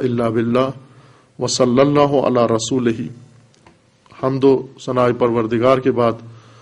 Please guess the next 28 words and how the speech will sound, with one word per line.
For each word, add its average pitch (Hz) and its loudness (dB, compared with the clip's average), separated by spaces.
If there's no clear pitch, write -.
اور 117 -4
درود 120 0
و 127 -4
سلام 120 -2
پیغمبر 117 -2
اکرم 117 -4
کے 120 -4
بعد 120 0
فرمایا 151 2
کہ 180 -2
"خط 202 0
الموت 160 4
علی 139 2
ولد 151 2
آدم 135 -2
مخط 139 -4
القلادۃ 131 0
علی 123 -4
جید 127 -4
الفتات۔" 127 -2
معروف 202 4
جملہ 147 6
ہے 135 6
سید 131 0
الشہداء 127 0
علیہ 120 0
السلام 120 -6
کا 131 -10